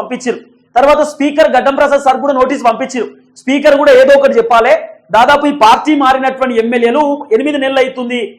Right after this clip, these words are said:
బీఆర్ఎస్లోకి వెళ్ళి కాంగ్రెస్లోకి వచ్చి, ఇప్పటిదాకా వీళ్ళపైన ఎందుకు నిర్ణయం తీసుకుంటలేరు, వీళ్ళపైన ఎందుకు డిసిషన్ పెండింగ్లో పెట్టిర్రు, ఏదో ఒక నిర్ణయం తీసుకోండి. అసలు వీళ్ళు పార్టీలు మారిరా లేదా అనేది తెలంగాణ సమాజానికి చెప్పండి.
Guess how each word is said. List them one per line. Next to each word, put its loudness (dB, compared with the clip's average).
బీఆర్ఎస్లోకి 0
వెళ్ళి 0
కాంగ్రెస్లోకి -4
వచ్చి, -6
ఇప్పటిదాకా 2
వీళ్ళపైన 0
ఎందుకు -4
నిర్ణయం -2
తీసుకుంటలేరు, -2
వీళ్ళపైన 0
ఎందుకు -6
డిసిషన్ -4
పెండింగ్లో 0
పెట్టిర్రు, -4
ఏదో 4
ఒక 0
నిర్ణయం -2
తీసుకోండి. -6
అసలు 0
వీళ్ళు 0
పార్టీలు 0
మారిరా 0
లేదా 2
అనేది -4
తెలంగాణ 0
సమాజానికి -2
చెప్పండి. -2